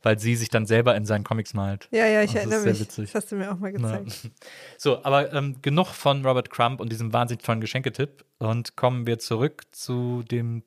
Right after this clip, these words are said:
Speaker 1: Thema, zu dem ich eigentlich wollte. Ach so, ja, da, äh, ich bin ja quasi im Thema, ich bin mitten im Thema, denn ich wollte mit dir über Geschenke sprechen. Was ist so eines der größten Geschenke, an das du dich erinnern kannst, das du jemals zu Weihnachten bekommen hast?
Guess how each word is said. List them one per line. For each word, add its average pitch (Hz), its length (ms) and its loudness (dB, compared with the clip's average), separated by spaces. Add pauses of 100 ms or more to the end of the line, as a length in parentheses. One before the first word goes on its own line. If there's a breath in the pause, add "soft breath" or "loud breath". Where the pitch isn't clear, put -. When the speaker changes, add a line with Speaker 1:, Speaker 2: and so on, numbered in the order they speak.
Speaker 1:
Thema, 123 400 0
zu - 160 -6
dem 117 160 -4
ich - 220 -8
eigentlich 123 680 -4
wollte. 123 340 -2
Ach 143 80 4
so, 185 120 2
ja, 131 180 2 (380 loud breath)
da, 127 220 4
äh, 123 280 -2
ich 113 100 -4
bin 226 120 2
ja 180 80 6
quasi 104 240 2
im 98 120 -4
Thema, 117 240 0
ich 117 120 -4
bin 139 100 4
mitten 170 220 4
im 107 120 -2
Thema, 113 300 -2 (440 loud breath)
denn 135 260 6
ich 123 180 0
wollte 143 260 6
mit 139 160 0
dir 139 120 2
über 120 140 2
Geschenke 110 360 0
sprechen. - 380 -10
Was 135 260 2
ist 156 240 -4
so 147 260 4
eines 135 380 0
der 123 300 6
größten 139 560 4
Geschenke, 135 480 0
an 120 100 -2
das 123 140 4
du 131 80 -4
dich 113 80 -2
erinnern 117 300 2
kannst, 110 360 -2
das 107 140 -4
du 113 80 -4
jemals 113 320 -4
zu 107 100 -4
Weihnachten 123 320 -6
bekommen 120 340 -8
hast? - 300 -18